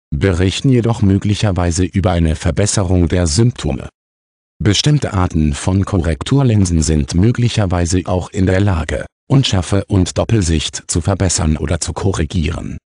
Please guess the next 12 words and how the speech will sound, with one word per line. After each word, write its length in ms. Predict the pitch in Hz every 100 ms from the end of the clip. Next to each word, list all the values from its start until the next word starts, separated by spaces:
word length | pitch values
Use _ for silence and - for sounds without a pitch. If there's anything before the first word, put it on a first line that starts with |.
| _ _ _
Das 300 | 95 101 104
Tragen 440 | - 87 80 82 92
von 220 | - 92
Augenklappen 840 | - 110 110 98 - 120 - 104
kann 260 | - 95 92
ebenfalls 680 | 113 - 104 - 87 85 -
helfen. 420 | 95 82 - 60 - _ _ _ _ -
Einige 380 | 131 147 127
Personen 600 | 120 82 71 82 90 85
tragen 380 | - - 90 95
möglicherweise 800 | 87 117 120 117 117 90 82 78
Geräte, 560 | 78 98 87 78 107